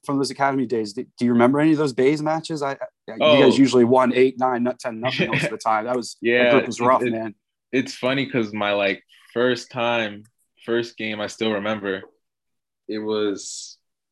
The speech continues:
Speaker 2: I think maybe U thirteen or U, U thirteen maybe,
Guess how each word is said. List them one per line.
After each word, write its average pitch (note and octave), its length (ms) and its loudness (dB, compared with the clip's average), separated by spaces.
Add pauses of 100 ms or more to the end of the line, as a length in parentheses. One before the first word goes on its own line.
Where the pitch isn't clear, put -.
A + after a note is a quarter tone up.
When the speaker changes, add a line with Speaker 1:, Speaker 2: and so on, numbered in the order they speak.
(960)
Speaker 2:
I - 80 -4
think C3 240 -4
maybe F#2 240 -6
U A#2 420 2 (300)
thirteen A2+ 560 -2
or G2 60 -4
U, G#2 260 -2 (320)
U A2 260 -4
thirteen G#2+ 380 -4
maybe, F#2+ 520 -4